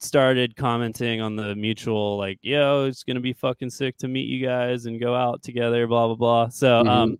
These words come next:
Speaker 2: mm-hmm.
Speaker 1: we're hitting this, uh, East Coast, Midwest run, starting in Missouri and then heading through, uh, Minneapolis, Wisconsin, Chicago, Richmond, Indiana,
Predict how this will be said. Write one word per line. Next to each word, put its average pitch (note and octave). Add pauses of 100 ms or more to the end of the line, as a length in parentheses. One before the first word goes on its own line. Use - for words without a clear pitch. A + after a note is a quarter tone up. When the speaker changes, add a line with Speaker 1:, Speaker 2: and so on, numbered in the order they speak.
Speaker 2:
mm-hmm. A2 (360)
Speaker 1:
we're B2
hitting C#3+
this, -
uh, A2 (140)
East C#3+
Coast, C3+
Midwest B2
run, A#2+
starting B2
in A2
Missouri A2+ (160)
and G#2+
then G#2
heading A2
through, A2 (520)
uh, G2
Minneapolis, B2+
Wisconsin, B2+
Chicago, A#2+
Richmond, A#2
Indiana, A#2